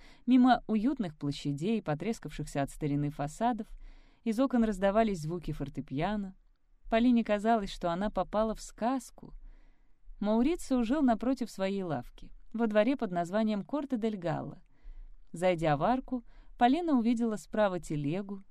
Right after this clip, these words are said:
из неё торчала старая афиша оперы Пучини. Маурицио встал посередине двора и закинул голову вверх. «Знаешь, все внутренние дворы в Луке когда-то были частными. Они закрывались на ночь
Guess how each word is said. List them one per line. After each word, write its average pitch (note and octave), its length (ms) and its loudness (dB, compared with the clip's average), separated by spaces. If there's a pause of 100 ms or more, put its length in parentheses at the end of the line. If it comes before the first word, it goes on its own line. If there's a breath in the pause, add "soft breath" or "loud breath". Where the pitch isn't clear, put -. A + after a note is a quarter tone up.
из F#3+ 140 -4
неё F#3 200 0
торчала E3+ 440 -2
старая E3+ 400 2
афиша G#3 480 -2
оперы A3 360 -2
Пучини. - 560 -10 (600)
Маурицио E3 560 -4
встал C#3+ 300 -4
посередине D3+ 580 -4
двора D3 400 2
и G3 160 -2
закинул F#3+ 520 0
голову D#3+ 380 -2
вверх. C3 340 -6 (640)
«Знаешь, F#3 540 0 (340 soft breath)
все D4+ 260 -2
внутренние C4+ 520 4
дворы F#3 340 2
в G3 80 -6
Луке A3 320 -4
когда-то F#3 420 -2
были G3+ 220 -2
частными. D#3 680 -4 (300)
Они E4+ 260 -2
закрывались A#3+ 600 2
на F3+ 140 -2
ночь D#3 220 -6